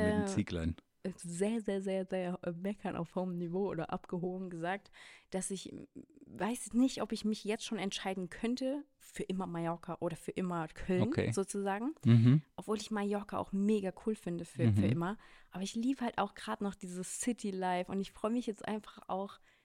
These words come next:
Speaker 2: nächste Woche so in Köln wieder unterwegs zu sein und so. Das ist einfach,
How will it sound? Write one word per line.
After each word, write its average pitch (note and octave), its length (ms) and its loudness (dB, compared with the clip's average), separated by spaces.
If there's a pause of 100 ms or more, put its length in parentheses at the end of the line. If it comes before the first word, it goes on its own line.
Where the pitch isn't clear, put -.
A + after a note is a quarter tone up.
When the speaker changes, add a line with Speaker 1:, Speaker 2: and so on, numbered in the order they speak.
Speaker 2:
nächste G#3+ 380 0
Woche G3+ 280 2
so F#3+ 200 4
in G3 200 2
Köln G#3 280 0
wieder F#3+ 200 2
unterwegs F#3 520 -4
zu F#3 100 -6
sein F3 280 -2
und E3+ 100 -6
so. F3 80 -8
Das E3+ 80 -8
ist - 240 -14
einfach, G3+ 340 -6